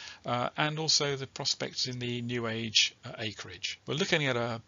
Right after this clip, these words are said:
probable multi-T C F resource here, uh, with multiple development scenarios possible. They are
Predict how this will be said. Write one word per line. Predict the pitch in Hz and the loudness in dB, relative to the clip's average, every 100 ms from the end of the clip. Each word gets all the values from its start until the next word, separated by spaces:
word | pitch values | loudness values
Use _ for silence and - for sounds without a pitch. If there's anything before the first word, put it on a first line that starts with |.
| _ | _
probable | - 139 113 110 107 | -2 0 0 -2 0
multi-T | 113 156 143 127 - 120 107 | 4 6 6 4 2 2 2
C | - 117 | 2 0
F | 107 104 | -6 0
resource | 101 107 104 - | 0 0 2 0
here, | 110 113 110 - - - | 2 -4 -8 -12 -14 -12
uh, | 113 117 120 | -10 -8 -8
with | 107 | -6
multiple | 107 123 143 - 127 120 - | -2 0 0 0 0 -4 -4
development | 113 113 110 107 - - - - | -2 -2 -2 -12 -18 -20 -20 2
scenarios | - 110 104 101 95 - | 2 2 -6 -6 -2 -2
possible. | - - 113 110 - - | 2 2 0 -16 -16 -6
They | 120 | 2
are | 156 170 | 2 2